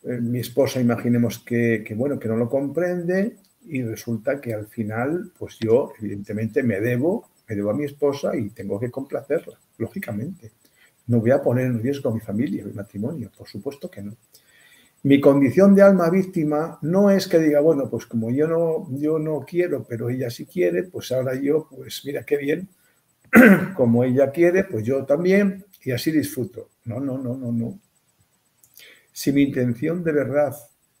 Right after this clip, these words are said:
es hacer lo que Jesús me pide, es decir, tener la castidad,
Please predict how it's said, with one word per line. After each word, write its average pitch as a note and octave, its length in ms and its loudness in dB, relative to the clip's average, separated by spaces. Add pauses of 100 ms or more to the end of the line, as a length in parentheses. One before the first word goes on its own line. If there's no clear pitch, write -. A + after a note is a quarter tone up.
(720)
es C#3+ 480 -2 (1300)
hacer C#3+ 400 0
lo C#3+ 160 -2
que - 100 -10
Jesús - 360 -8
me A#2+ 120 -2
pide, G2+ 320 -6
es G2+ 60 -10
decir, G#2+ 560 -6
tener C#3 300 -6
la B2+ 280 -6
castidad, G#2 760 -10